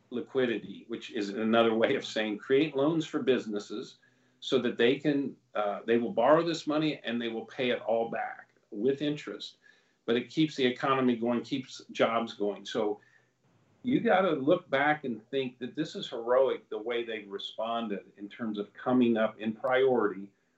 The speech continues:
with what needs to be done. I've even seen it extend into our, our Ford dealers, our Lincoln dealers, who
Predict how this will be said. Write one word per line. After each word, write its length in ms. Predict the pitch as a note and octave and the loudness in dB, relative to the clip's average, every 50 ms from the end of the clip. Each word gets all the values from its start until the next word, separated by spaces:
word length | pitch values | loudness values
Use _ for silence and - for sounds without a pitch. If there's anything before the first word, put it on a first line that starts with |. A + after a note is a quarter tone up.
| _ _ | _ _
with 160 | - A2 A2 - | -8 -8 -4 0
what 220 | A#2 A#2 A#2 - | 2 2 2 2
needs 220 | A2+ A#2 A2+ G#2+ G#2 | 2 -2 -2 -4 -4
to 60 | A2 | -4
be 120 | G#2 A2+ | -4 -4
done. 400 | G#2+ G2+ A#2 C3 B2+ A#2 G2 G2 - | -2 0 2 2 2 2 0 -2 -4
I've 160 | A2 A2+ A#2 | -4 0 2
even 200 | D3+ F3+ G#3 F#3 | 2 2 2 0
seen 220 | D3+ - - D#3 C#3+ | -2 2 4 4 4
it 100 | B2+ A#2 | 4 4
extend 680 | A#2 - - - - - B2 A#2 A2+ A2 A2 G#2+ G#2+ - _ _ _ _ _ _ - | 0 -6 -8 -6 -2 0 0 0 0 0 -2 -4 -4 -8 _ _ _ _ _ _ -2
into 200 | - B2+ B2+ A#2+ | 0 2 4 4
our, 300 | A2+ A2+ A2 A2 G#2 - _ _ _ - | 4 4 2 0 -2 -8 _ _ _ -8
our 120 | A2 G#2 | -8 -8
Ford 320 | - - C3+ B2+ A2+ G#2 G2 | -4 -2 -2 0 0 0 0
dealers, 380 | A#2+ B2 B2 A#2 A#2 A#2 G#2+ | 2 2 4 4 2 0 0
our 100 | A2 G#2 | 0 -2
Lincoln 360 | G2 G#2+ C3+ C#3 C#3 - A2+ G#2 | -2 0 0 -2 -2 -2 -2 -2
dealers, 540 | G2+ G2+ F#2+ F#2 F2 F2+ G2 G2+ G2+ - _ _ _ _ _ _ _ _ _ _ _ _ _ - | 0 -2 -2 -4 -6 -10 -12 -12 -12 -14 _ _ _ _ _ _ _ _ _ _ _ _ _ 4
who 400 | D#3 C#3+ C3+ C3 B2+ A#2+ A2+ | 6 6 6 6 4 0 0